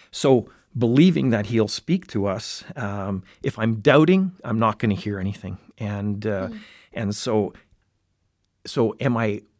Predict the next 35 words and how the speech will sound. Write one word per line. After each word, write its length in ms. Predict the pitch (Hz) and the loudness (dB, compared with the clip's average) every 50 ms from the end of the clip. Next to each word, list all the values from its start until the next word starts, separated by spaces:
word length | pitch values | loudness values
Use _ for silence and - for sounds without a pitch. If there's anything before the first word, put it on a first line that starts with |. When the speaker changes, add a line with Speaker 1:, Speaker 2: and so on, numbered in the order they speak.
| _ _ _ _ _ _ _ 117 | _ _ _ _ _ _ _ -10
Speaker 1:
doubting, 500 | 110 - 131 123 156 175 180 196 202 196 | -2 2 6 6 8 6 6 4 2 0
first 300 | 190 - 156 147 - - 139 | 0 0 -2 -2 -2 -4 -4
of 60 | 147 | -4
all? 120 | 139 - | -4 -2
And 160 | - 110 107 | -2 -2 -2
if 120 | 92 - 104 | -2 -4 -4
I 80 | 101 | -6
am, 300 | 98 101 113 123 147 165 - - _ _ _ _ _ _ _ | -4 -2 -2 0 0 -2 -4 -6 _ _ _ _ _ _ _
confess 440 | - 120 104 - - 143 143 - - | -6 -6 -4 -2 -2 -2 -2 -4 -8
that 160 | - 90 80 | -14 -14 -14
and 80 | 87 | -14
just 160 | - - - - | -14 -14 -12 -12
say, 100 | 98 92 | -12 -10
"Lord, 300 | 101 113 110 101 85 - | -8 -6 -6 -6 -6 -6
help 240 | - 147 143 - - | -4 -4 -4 -4 -6
me, 140 | 110 92 95 | -8 -8 -8
strengthen 680 | - - - - 139 147 175 180 - - 156 127 110 | -10 -16 -8 -2 0 2 2 0 0 -4 -4 -2 -2
me, 240 | 104 104 113 110 107 - - - - - _ _ - | -2 -2 -4 -6 -8 -12 -20 -20 -20 -20 _ _ -12
uh, 240 | 113 107 101 101 110 - | -10 -8 -8 -8 -8 -10
to 180 | - - 113 | -8 -6 -2
not 580 | 101 107 107 104 104 110 120 127 120 - - - 220 120 104 | -2 0 0 0 0 0 0 -2 -4 -6 -12 -18 -16 -10 -8
doubt." 420 | 110 107 113 101 78 - - - - - _ - | -4 -2 -2 -2 -4 -6 -12 -20 -20 -20 _ -8
And, 420 | 113 101 101 98 98 101 104 110 | -6 -6 -6 -6 -6 -8 -8 -6
uh, 240 | 107 98 101 95 95 101 - - _ _ _ _ _ _ _ _ _ _ | -6 -6 -6 -6 -8 -10 -14 -20 _ _ _ _ _ _ _ _ _ _
um, 480 | - 120 113 117 113 - - - - - - _ _ _ _ _ _ _ _ - | -12 -12 -10 -10 -12 -12 -14 -14 -16 -16 -20 _ _ _ _ _ _ _ _ -4
well, 200 | 202 156 156 170 | 0 2 4 4
I've 100 | 170 165 | 4 4
got 120 | - 151 | 2 -2
a 40 | 156 - - - | -4 -2 -2 -2
question 260 | 135 - - - 123 | -2 -2 -4 -8 -10
for 140 | - - 113 | -10 -10 -10
you, 120 | 110 110 107 | -10 -10 -10
Kaylin. 300 | - - 101 107 120 139 - _ - - | -10 -12 -12 -12 -12 -14 -16 _ -6 -2
What, 180 | 156 214 220 | 0 0 0
Speaker 2:
Okay. 120 | 214 - | -2 -8